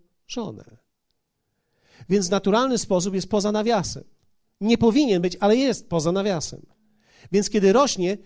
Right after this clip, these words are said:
pierwsze podstawowe pytanie, które się rodzi: „Czemu mnie zostawiłeś?”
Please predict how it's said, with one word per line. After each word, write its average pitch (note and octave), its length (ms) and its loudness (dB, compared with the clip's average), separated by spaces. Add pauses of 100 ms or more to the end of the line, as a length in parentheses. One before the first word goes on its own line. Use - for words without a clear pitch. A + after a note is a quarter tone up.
(200)
pierwsze C#4+ 380 0
podstawowe G#3 480 -4
pytanie, B3 360 -6
które F#3+ 160 -4
się F3+ 140 -4
rodzi: E3 240 -4 (220)
„Czemu A3 300 2
mnie A3+ 300 -2
zostawiłeś?” C3 840 -8